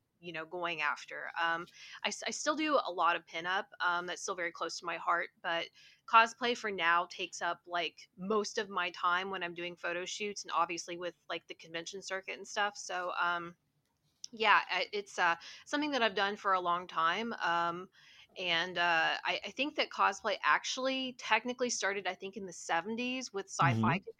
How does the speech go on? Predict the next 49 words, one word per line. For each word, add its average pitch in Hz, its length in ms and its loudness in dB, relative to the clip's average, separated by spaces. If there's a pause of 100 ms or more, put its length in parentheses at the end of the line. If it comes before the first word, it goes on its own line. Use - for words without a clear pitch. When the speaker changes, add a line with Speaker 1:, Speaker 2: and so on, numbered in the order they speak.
(120)
Speaker 1:
conventions. 247 380 -4
I 185 200 -2 (240)
could 240 360 4
be 269 140 0
wrong 247 300 4
about 254 300 2
that, 254 260 2
but 202 140 -4
I'm 208 240 -4
Speaker 2:
Sure. 208 160 2
Speaker 1:
almost 202 320 -4 (360)
positive 196 580 10
that 180 140 0
it 175 160 0
started 180 380 0
kind 180 300 0
of, 175 200 -4 (440)
like, 190 200 2
around, 175 460 2
you 175 120 -4
know, 160 300 2
like, 165 200 -2
that 165 180 2
sort 175 240 -6
of 160 160 -8
genre, 156 540 0 (100)
you 156 140 -8
know, 147 160 -4 (100)
because 160 220 -12
sci-fi, 180 560 6
you 160 180 -4
know, 147 140 -2
obviously 151 420 -2
it's 151 140 -8
a 143 120 -8
lot 165 300 4
of 151 100 -8
crazy 165 320 -4
costumes 160 800 -2
and 147 140 -10 (280)
you - 60 -20
can 185 100 -6
have 180 180 2
a 175 40 0
lot 165 220 4
of 156 60 -4
fun 175 340 -4
with, 156 180 -6 (120)
uh, 151 340 2